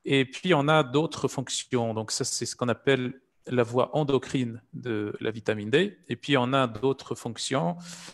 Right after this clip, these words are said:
euh, qui sont des fonctions extrêmement importantes et qui ne sont pas moins importantes que l'action sur le tissu osseux, notamment, euh, la vitamine D et son action, euh, immunomodulatrice, euh, su-,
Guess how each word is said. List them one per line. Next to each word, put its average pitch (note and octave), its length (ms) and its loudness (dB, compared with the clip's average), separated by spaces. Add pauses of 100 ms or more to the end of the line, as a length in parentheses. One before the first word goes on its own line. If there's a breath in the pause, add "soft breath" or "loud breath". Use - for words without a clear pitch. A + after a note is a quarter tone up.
(320 loud breath)
euh, A2+ 340 4
qui A2+ 200 -2
sont C3+ 460 2
des A#2+ 120 -2
fonctions C#3 500 -2
extrêmement C3 440 0
importantes D#3 840 -2
et A#2 580 -6
qui - 120 -14
ne - 40 -8
sont A2+ 180 -4
pas C3 160 2
moins B2 360 0
importantes B2 640 -2
que - 280 -8 (120)
l'action A#2+ 340 -4
sur - 160 -10
le G#2+ 60 -10
tissu - 260 -8
osseux, C3+ 320 -2
notamment, C#3+ 640 0 (560 loud breath)
euh, A2 340 4
la A2+ 80 6
vitamine A#2 480 0
D B2+ 400 4
et A#2 60 0
son - 180 -4
action, A#2 800 -2
euh, A2 320 -6
immunomodulatrice, C3 1400 -2
euh, A#2 240 0
su-, - 560 -14